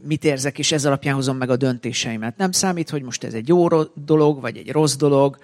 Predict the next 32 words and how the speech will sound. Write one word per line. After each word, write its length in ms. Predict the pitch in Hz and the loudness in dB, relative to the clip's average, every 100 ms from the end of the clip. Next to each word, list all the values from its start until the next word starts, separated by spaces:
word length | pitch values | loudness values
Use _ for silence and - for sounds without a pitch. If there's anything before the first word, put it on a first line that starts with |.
| - _ _ _ - | -20 _ _ _ -14
hogy 140 | 123 | -8
mit 240 | 131 160 | -4 -2
gon-, 420 | 143 160 160 - _ _ _ _ - | 0 0 0 -10 _ _ _ _ -18
hogy, 300 | - 135 131 | -4 -2 -2
hogy, 240 | 123 131 117 | -2 -4 -4
hogy 400 | - 139 - - | -8 -8 -10 -8
ez, 320 | 139 123 - _ - - _ | -4 -2 -4 _ -20 -20 _
hogy 120 | - | -8
mit 200 | 131 156 | -2 -2
gondolok, 520 | 135 151 147 139 143 - | 2 0 2 2 0 0
tehát 160 | 135 | -4
hogy 100 | 143 | -2
miről 400 | 143 156 156 143 | 2 4 4 2
tudom, 440 | - 160 156 139 139 | -6 0 0 0 -2
hogy, 260 | 143 131 127 | 0 0 -2
hogy 160 | 135 | -4
ez 160 | 127 - | -2 -2
helyes, 320 | 139 127 - | 0 -2 -2
vagy 100 | 127 | -2
nem 160 | 151 175 | 0 2
helyes. 320 | 214 202 - | 4 2 -2
Nem 220 | 175 220 | -2 0
számít 460 | 226 233 214 196 165 | 2 2 2 0 0
ez, 160 | 147 - | -4 -2
az 200 | - 170 | 0 2
a 60 | 180 | 4
lényeg, 440 | 170 156 147 143 - | 2 0 -4 -6 -2
mit 220 | 139 139 | -2 0
érzek. 420 | 143 127 127 - | 0 0 -2 -4
Ugye 120 | 156 | -2
szokták 420 | 147 180 - 147 | 2 0 0 -2
mondani 400 | 151 147 131 127 | -2 -4 -4 -6